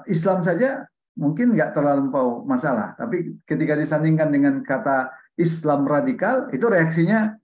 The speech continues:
bisa berbeda, gitu ya. Jadi biasanya memang begitu ya, propaganda itu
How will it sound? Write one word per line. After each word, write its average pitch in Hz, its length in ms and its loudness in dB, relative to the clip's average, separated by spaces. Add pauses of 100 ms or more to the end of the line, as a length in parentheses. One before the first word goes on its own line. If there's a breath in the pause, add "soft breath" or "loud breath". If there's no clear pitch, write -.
(460)
bisa 156 240 -2
berbeda, 143 560 0 (160)
gitu 107 240 -6
ya. 127 320 -4 (160)
Jadi 131 400 -4 (320 loud breath)
biasanya 151 480 2
memang 196 320 0
begitu 160 320 0
ya, 160 320 -2
propaganda 127 720 0
itu 220 320 -6